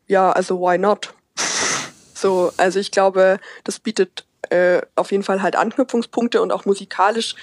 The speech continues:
Man soll ja auch viel, gerade jetzt hier in Sachsen, soll ja viel musiziert werden mit den Leuten. Man hat halt gleich eine Motivation. Ich, also ich finde auf jeden Fall, also es sollte natürlich irgendwie ausgewogen sein. Ich finde, natürlich sollten die auch,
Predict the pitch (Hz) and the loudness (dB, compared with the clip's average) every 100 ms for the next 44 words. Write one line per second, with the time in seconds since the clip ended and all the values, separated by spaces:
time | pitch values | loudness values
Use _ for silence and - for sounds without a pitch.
0 | - - 202 196 196 - - 220 214 - | -10 -2 2 2 2 0 -2 -4 -4 0
1 | 185 185 196 196 175 220 - 240 226 196 | 0 0 -4 -4 0 -2 0 -2 0 2
2 | 190 - 214 202 202 - - 311 - 262 | 2 -2 -6 -6 -8 -2 0 0 0 0
3 | 254 247 240 226 220 220 220 208 214 190 | 0 -4 -2 0 2 2 0 0 0 -2
4 | - 190 - 190 196 220 220 202 185 - | -2 -4 0 -2 0 -6 -8 -4 -4 -4
5 | - 233 262 254 262 - - - - - | -4 0 2 2 -2 -8 -20 -20 -20 -20
6 | _ _ _ 202 - - 180 185 - 202 | _ _ _ -8 -8 -2 -2 -2 -6 -6
7 | 196 185 - 190 - 185 180 - 185 185 | -6 -6 -6 -6 -2 0 0 0 0 0
8 | - 214 208 196 196 214 190 185 - 247 | 2 2 2 0 0 -2 -2 -4 0 0
9 | - 233 226 226 202 202 - 226 190 - | 0 -2 0 2 2 -2 -8 -10 -10 -8
10 | 233 - 208 214 214 214 - 202 - | -12 0 0 0 -2 -2 2 0 -2